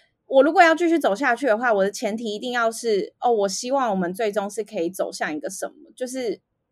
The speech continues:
我没有说要结婚那种地步，可是我真的希望最终就是我们至少是可以，呃，开始一个 relationship 的感觉，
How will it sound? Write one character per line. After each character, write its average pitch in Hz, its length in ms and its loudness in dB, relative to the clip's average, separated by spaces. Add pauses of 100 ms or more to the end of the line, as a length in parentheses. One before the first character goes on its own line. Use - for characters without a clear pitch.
(140)
我 269 180 8
没 277 140 6
有 392 120 6
说 294 300 4
要 294 160 4
结 202 340 0
婚 214 280 2
那 233 100 0
种 175 160 -4
地 190 220 -6
步， 196 180 0
可 196 140 -2
是 254 80 -2
我 262 120 4
真 247 220 -2
的 220 80 -2
希 220 220 -4
望 226 180 -4
最 220 220 -4
终 202 200 -4
就 214 80 -8
是 226 200 0 (240)
我 - 100 -4
们 202 180 -2
至 - 160 -6
少 208 200 -2
是 220 160 -6
可 220 240 -2
以， 190 240 -6 (540)
呃， 202 340 2 (100)
开 294 300 2
始 220 240 -6
一 190 80 -6
个 208 80 6
relationship 214 840 4
的 185 160 2
感 160 260 -4
觉， 190 340 -6